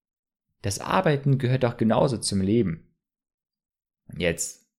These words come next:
magst du vielleicht sagen, „Ja super, Dennis, du hast einen tollen Job, aber ich, ich hab hier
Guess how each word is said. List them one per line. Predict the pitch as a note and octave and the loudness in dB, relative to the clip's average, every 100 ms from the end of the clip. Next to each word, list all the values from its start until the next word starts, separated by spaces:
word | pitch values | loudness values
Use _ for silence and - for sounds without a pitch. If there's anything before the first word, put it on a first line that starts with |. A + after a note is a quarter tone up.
| _ _ _ - | _ _ _ -2
magst | F#2 F2+ - | -2 -2 -6
du | |
vielleicht | G2+ F2+ F2+ - | -2 -2 -2 0
sagen, | F2+ F#2 | 0 2
„Ja | F2+ F#2+ | 0 0
super, | A#2+ B2 A#2+ | 2 2 2
Dennis, | A2+ G#2+ G#2+ G#2 - _ _ - | 2 4 4 2 -6 _ _ 0
du | A2 | 2
hast | G#2+ G#2 | 2 2
einen | G2 | -2
tollen | G#2 F#2+ F#2+ | 0 0 2
Job, | F#2+ B2 C3 - _ _ _ _ - | 4 2 2 -8 _ _ _ _ -10
aber | - G#2 F#2+ | 0 0 4
ich, | A#2 A2+ - - _ _ _ _ _ _ _ | 2 0 -6 -20 _ _ _ _ _ _ _
ich | - A2 | -2 0
hab | B2 G#2 | 0 0
hier | A2+ A2 G2 - - | 2 4 4 2 -10